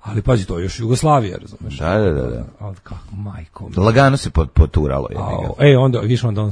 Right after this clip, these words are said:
Speaker 1: onda se on vraća sa, na ovaj... Da, da, ali u principu, u principu je proveo je osamdesete na suzi u Jugotonu sa ovim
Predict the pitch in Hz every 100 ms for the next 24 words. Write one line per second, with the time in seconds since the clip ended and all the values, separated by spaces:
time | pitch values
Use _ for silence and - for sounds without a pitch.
0 | 98 113 92 - 98 92 98 - 82 -
1 | - 87 87 87 85 82 82 - _ _
2 | _ _ _ 113 104 101 104 104 127 135
3 | 147 180 151 143 135 156 220 190 170 165
4 | 202 175 139 120 147 135 135 180 156 123
5 | 110 143 143 120 117 123 117 117 110 117
6 | 110 110